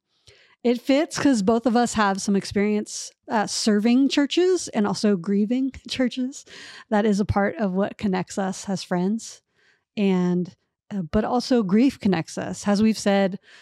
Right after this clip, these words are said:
uh, most of these episodes, at least in this first season, are gonna need some kind of content warning. <laughs> Uh, and Ben's story is no different. His includes some moments of,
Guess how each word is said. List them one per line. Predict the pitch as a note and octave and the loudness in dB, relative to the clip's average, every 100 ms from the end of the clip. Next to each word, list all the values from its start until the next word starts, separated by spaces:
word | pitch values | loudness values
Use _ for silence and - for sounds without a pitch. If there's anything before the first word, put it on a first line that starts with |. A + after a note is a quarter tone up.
| - | -10
uh, | G#3+ F#3+ | -2 2
most | G3 A#3+ B3+ | 4 4 2
of | C#4 | 2
these | D4 D4 | 2 2
episodes, | A#3 G#3+ A3+ G#3 G#3+ | 0 0 0 0 2
at | |
least | G3+ G3 | -2 2
in | G#3 | 0
this | G#3 | 0
first | - G3 - | -2 -6 0
season, | A3 G#3 G3 | 0 2 2
are | F#3 | 2
gonna | F3+ F#3 | 0 0
need | F3+ F#3+ E3+ | 0 0 -2
some | - F#3 G3+ | -2 0 0
kind | G#3 F#3 | 0 0
of | G#3 G#3 - - | -2 -6 -10 -16
content | - F#3 - G3 D#4+ | -6 -6 -4 -6 -4
warning. | G3+ G3 G#3+ G3+ | -2 0 -2 -4
<laughs> | - D4 - - D#4 D#4 C#4 - | -2 -4 -4 -16 -12 -8 -8 -4
Uh, | G#3+ G#3 G3+ - | -2 0 -2 -4
and | G#3+ G3+ G#3 G#3 A#3 _ G#3 | -2 0 2 0 -2 _ -8
Ben's | F#3 A3 A#3 | 0 2 0
story | - A3 A3 | 2 2 2
is | A3+ A3+ | 2 2
no | A#3 | 2
different. | G3 F#3 G#3+ B3 - - - | 0 -2 -4 -4 -10 -16 -4
His | G#3 A3 A#3 | 0 2 2
includes | G#3+ - G#3 G#3+ F#3+ | 2 2 2 4 2
some | - G3+ F#3 | -2 -2 0
moments | F3+ F#3 F#3 - - | 0 0 -2 -6 -8
of, | A3+ A#3 D#4 | -6 -4 -8